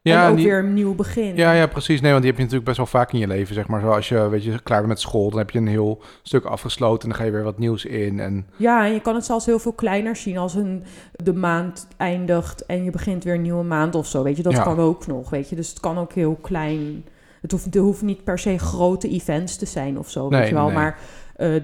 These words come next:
Speaker 2: in deze zin denk ik dat het wel meer over een groter event gaat. Ook omdat ik het altijd zie met Felipe erbij en op hetzelfde moment. En ik ben altijd op dezelfde plek, zeg maar. Dus dan,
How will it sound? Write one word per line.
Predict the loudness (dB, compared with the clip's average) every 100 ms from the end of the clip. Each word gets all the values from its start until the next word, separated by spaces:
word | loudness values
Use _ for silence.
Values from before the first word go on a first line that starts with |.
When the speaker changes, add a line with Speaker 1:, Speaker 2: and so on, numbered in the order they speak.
| -4
Speaker 2:
in | -4
deze | 0 0 0
zin | -2 -2
denk | 0 -2
ik | -2
dat | -4
het | -2 0
wel | 0
meer | 2 2 0
over | 0 -4
een |
groter | -2 0 0 -2
event | -6 -4 -4 -4
gaat. | -4 -4
Ook | -2 -2
omdat | -4 -2
ik | -2
het | -4 -6 -2
altijd | -2 0 -2
zie | 0 0 0
met | 0 -2
Felipe | -2 -2 -2 -2 -2 -2 -4
erbij | -8 -2 -2 0 0 0
en | 0 -2 -4 -6
op | -6
hetzelfde | -4 0 0 0 -4
moment. | -2 -2 0 0 -2 -4
En | -4 -4
ik | -4 -2
ben |
altijd | -2 -4 -8
op | -10
dezelfde | 0 0 0 -6 -4
plek, | 0 0 -4 -14 -20 -20 _ _ _
zeg | 0
maar. | 2
Dus | 2 2
dan, | 0 2 -2 -6